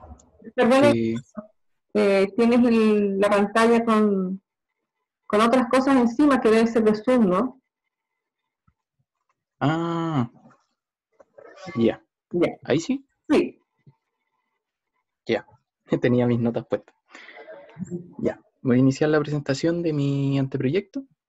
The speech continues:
Speaker 2: eh, que lo titulé El diseño e implementación de un prototipo de una red de sensores inalámbrica para la mejora de producción de mini tubérculos de papa. Eh, yo soy el estudiante Ignacio Geldes y el profesor patrocinante es don Cristian Lazo.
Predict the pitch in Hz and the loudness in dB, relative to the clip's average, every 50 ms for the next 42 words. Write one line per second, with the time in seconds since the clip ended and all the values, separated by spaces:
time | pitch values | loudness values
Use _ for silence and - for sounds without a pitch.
0 | _ _ _ _ _ _ _ _ - 117 113 113 113 110 - - 113 117 120 117 | _ _ _ _ _ _ _ _ -10 -8 -6 -6 -8 -6 -6 -4 -2 -2 -2 -2
1 | - 120 120 131 120 123 139 151 165 165 - 147 131 135 123 117 - 156 170 180 | -2 -4 -6 -4 -4 -2 0 -2 -2 -4 -6 -10 -8 -8 -8 -8 -8 -10 -10 -10
2 | 190 202 180 151 147 147 - 131 131 127 131 131 - 127 - 165 165 170 165 165 | -10 -10 -10 -10 -10 -10 -8 -6 -6 -6 -6 -8 -10 -12 -10 -10 -10 -10 -10 -8
3 | - 135 127 - 135 156 180 - 214 190 202 202 147 147 147 147 143 143 147 147 | -8 -8 -8 -8 -8 -10 -12 -10 -10 -10 -10 -10 -10 -8 -8 -6 -6 -6 -8 -8
4 | 151 156 147 - 131 131 - 156 147 143 143 135 123 135 156 180 202 208 208 - | -8 -10 -10 -8 -10 -8 -8 -8 -8 -6 -6 -6 -6 -6 -6 -8 -8 -10 -12 -12
5 | - 226 - 147 127 127 131 131 123 - - 165 165 160 151 143 131 127 135 - | -12 -12 -10 -8 -8 -6 -6 -6 -6 -6 -6 -4 -4 -4 -4 -6 -6 -8 -8 -12
6 | - 170 175 165 156 147 143 135 135 - 131 143 - _ _ 139 139 139 139 135 | -16 -14 -12 -12 -10 -8 -8 -8 -8 -6 -8 -8 -8 _ _ -10 -10 -10 -10 -10
7 | _ 127 131 135 - 120 - - - _ _ _ _ _ _ _ _ _ _ _ | _ -10 -10 -8 -10 -10 -12 -12 -16 _ _ _ _ _ _ _ _ _ _ _
8 | _ _ _ _ _ _ _ _ _ _ _ _ _ _ _ _ _ _ _ _ | _ _ _ _ _ _ _ _ _ _ _ _ _ _ _ _ _ _ _ _
9 | _ 127 123 120 117 110 117 127 - - 135 127 131 - - 143 151 165 175 - | _ -12 -10 -10 -10 -10 -10 -10 -8 -8 -8 -8 -8 -10 -10 -10 -10 -10 -10 -12
10 | - 156 139 139 139 - 131 - - 220 233 - 247 233 226 - - 147 135 139 | -10 -10 -8 -10 -10 -12 -14 -12 -12 -12 -12 -10 -12 -14 -14 -14 -10 -8 -8 -8
11 | 135 - 135 131 - 135 - 151 147 - - 139 139 135 135 - 120 139 160 180 | -8 -10 -16 -18 -18 -12 -12 -12 -12 -10 -12 -10 -10 -10 -8 -8 -8 -8 -8 -10
12 | 190 - _ 185 185 180 - 156 143 139 - - _ _ 127 135 131 139 131 131 | -12 -12 _ -10 -10 -10 -8 -8 -10 -10 -12 -18 _ _ -10 -8 -8 -8 -8 -10
13 | 131 - _ 139 - - 131 123 123 - - - _ | -12 -16 _ -20 -12 -10 -10 -10 -8 -12 -14 -18 _